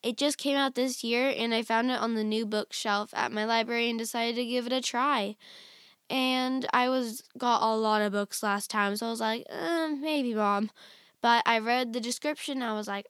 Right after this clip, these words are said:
"I'm hooked." Time for the author information. As you know, Kate Egan wrote this book, and she also wrote countless picture books, and she wrote a couple of guides to series like The Hunger Games and the Divergent series.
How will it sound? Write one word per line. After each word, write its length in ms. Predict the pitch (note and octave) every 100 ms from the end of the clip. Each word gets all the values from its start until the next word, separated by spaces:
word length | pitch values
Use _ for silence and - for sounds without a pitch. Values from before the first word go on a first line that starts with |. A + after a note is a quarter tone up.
| _
"I'm 400 | - A#3+ C#4 D#4 C#4+ _ _
hooked." 480 | - B3+ - - - _ _ - - - _ _
Time 260 | - F#4+ F#4
for 100 | E4+
the 60 |
author 320 | C#4+ B3+ B3 A3
information. 760 | G#3+ A3 G3+ - - - - - _ _
As 220 | - C#4
you 80 | F#4+
know, 300 | D4 G3+ A3+ - -
Kate 260 | - D#4
Egan 400 | - A#3+ A3 A3 C4+
wrote 240 | A3+ G#3
this 160 | C#4+ D4
book, 320 | - A#3+ -
and 240 | - A#3 A#3
she 100 | C4+
also 240 | D4 D4+
wrote 220 | D4+ B3+
countless 440 | - - F4 E4+ D4
picture 340 | C#4+ C4+ C#4+
books, 420 | C4 C4+ - - -
and 320 | A#3+ A#3+ B3 -
she 180 | B3+ C4+
wrote 300 | C#4+ D4 -
a 80 | C4
couple 320 | C#4 D#4+ F4+
of 160 | F#4 C4
guides 440 | B3+ A#3 A3+ A3+
to 120 | -
series 460 | A#3+ - A3+ A3+ A3
like 220 | G#3 G#3+
The 80 | A#3
Hunger 320 | B3+ E4 F4
Games 440 | D#4 D4+ D4+ D4 -
and 260 | A#3+ B3 A#3+
the 80 | A3+
Divergent 600 | G#3+ G3+ G#3 G#3 - -
series. 480 | - - - -